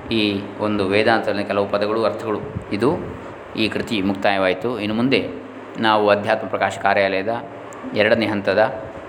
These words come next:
ಕೃತಿಗಳನ್ನು ಆರಂಭಿಸಲಿಕ್ಕಿದ್ದೇವೆ.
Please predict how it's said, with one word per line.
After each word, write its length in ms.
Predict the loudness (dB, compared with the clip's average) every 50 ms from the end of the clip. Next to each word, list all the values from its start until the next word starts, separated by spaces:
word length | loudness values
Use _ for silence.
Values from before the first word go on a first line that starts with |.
| -14 -14 -14 -14 -14 -14 -14 -14 -14 -16 -16 -16 -16 -16 -16 -16 -14 -16 -14 -14 -14 -8 -2
ಕೃತಿಗಳನ್ನು 640 | 2 2 4 4 4 4 4 4 4 2 2 2 2
ಆರಂಭಿಸಲಿಕ್ಕಿದ್ದೇವೆ. 960 | 2 2 2 2 0 -2 -6 -6 -8 -8 -6 -6 -6 -2 -2 0 0 0 -2